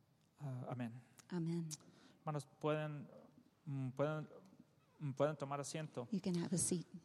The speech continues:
Speaker 1: Vamos a ver, a, a ver las, ah, primeras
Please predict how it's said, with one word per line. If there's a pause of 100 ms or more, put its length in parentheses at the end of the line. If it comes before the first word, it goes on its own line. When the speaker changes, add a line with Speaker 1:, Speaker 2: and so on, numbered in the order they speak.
(760)
Speaker 1:
Vamos
a
ver,
a,
a
ver
las,
ah,
primeras